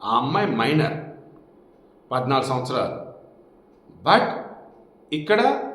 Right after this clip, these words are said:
ఆ అమ్మాయి ఇష్టపడే కలిసింది. And ఆ తర్వాత ఈ అబ్బాయికి సంబంధించి జైల్లో పెట్టిన తర్వాత కూడా ఫర్దర్గా అన్నప్పుడు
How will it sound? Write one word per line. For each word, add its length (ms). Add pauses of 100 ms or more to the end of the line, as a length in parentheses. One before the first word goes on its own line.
ఆ 120
అమ్మాయి 300
ఇష్టపడే 420
కలిసింది. 540 (1200)
And 120
ఆ 220
తర్వాత 760 (640)
ఈ 140
అబ్బాయికి 440
సంబంధించి 680
జైల్లో 420
పెట్టిన 340
తర్వాత 400
కూడా 400 (1300)
ఫర్దర్గా 460
అన్నప్పుడు 800